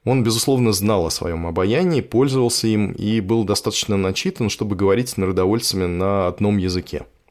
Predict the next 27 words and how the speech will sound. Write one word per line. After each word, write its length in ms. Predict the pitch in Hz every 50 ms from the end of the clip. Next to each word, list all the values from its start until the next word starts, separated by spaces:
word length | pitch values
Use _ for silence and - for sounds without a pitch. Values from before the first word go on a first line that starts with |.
| _ -
Это 180 | - 127 -
скорее 340 | 151 - - 110 113 131 127
развитие 460 | 107 104 95 107 117 120 - 113 101
способов 500 | 95 - - 117 117 - - - 101 95
Доброжинского, 840 | 92 110 110 90 90 92 85 85 85 80 - - - - 73 73 73
с 60 | -
помощью 280 | - - 90 92 - -
которых 340 | - 90 - 120 113 113 -
тот 300 | - 101 101 98 - 101
расколол 580 | 87 - - - - 90 90 90 92 95 92 -
Гальденберга. 800 | - 98 98 98 92 85 92 90 87 78 78 73 - - - - _ _ _ _ _ _ _ _ -
Во-вторых, 720 | 104 95 104 98 - - 110 107 147 196 208 - - - -
это, 360 | 107 113 123 127 - 127 123 120
безусловный 640 | 107 107 98 101 - - 101 113 127 135 135 113 107
сыскной 420 | - - - - - 101 101 107
талант. 500 | - 104 98 92 82 76 71 - - - _ -
И, 100 | - 107
наконец, 320 | 95 - 104 101 98 -
в-третьих, 600 | - - 104 117 147 190 - 110 87 - - - _ _ - - - - - - - - _ _
непомерное, 800 | - 107 - - 104 98 101 117 139 151 147 131 113 104 98 90
даже, 460 | 82 98 98 - 104 104 98 90 82 -
наверное, 460 | - 90 90 92 95 92 95 92 87
болезненное 680 | 85 90 101 95 98 110 120 110 107 104 98 95 92
честолюбие, 680 | 90 - - - - - 90 90 90 80 78 73 65 - -
которое 380 | - - - - 104 104 95
заставит 380 | 92 98 - - 104 101 95 -
его 380 | 95 95 98 95 92 85 -